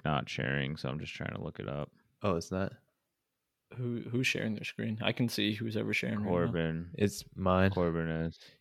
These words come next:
Speaker 2: Can you, can you see the Audius?
Speaker 3: Yeah, I can see Payday Hip Hop.
Speaker 2: Yeah.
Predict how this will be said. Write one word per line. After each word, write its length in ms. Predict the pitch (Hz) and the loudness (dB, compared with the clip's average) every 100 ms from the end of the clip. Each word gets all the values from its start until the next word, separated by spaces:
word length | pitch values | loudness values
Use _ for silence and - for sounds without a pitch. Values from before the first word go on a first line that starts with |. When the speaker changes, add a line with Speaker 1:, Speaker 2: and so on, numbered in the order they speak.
| - | 12
Speaker 2:
Can 100 | 117 | 12
you, 160 | 117 | 12
can 140 | - 107 | 10 6
you 80 | |
see 140 | 107 113 | 8 10
the 140 | 104 | 12
Audius? 480 | 104 107 113 120 120 | 12 12 12 10 10
Speaker 3:
Yeah, 140 | 101 104 | 8 6
I 80 | - | 0
can 140 | - 113 | -2 -2
see 220 | 110 104 | 0 0
Payday 420 | 110 110 98 95 | 4 6 6 6
Hip 220 | 107 104 | 4 0
Hop. 260 | 104 87 - - - _ - - - _ _ _ - | 2 0 -2 -14 -16 _ -20 -20 -20 _ _ _ -2
Speaker 2:
Yeah. 220 | 98 | 0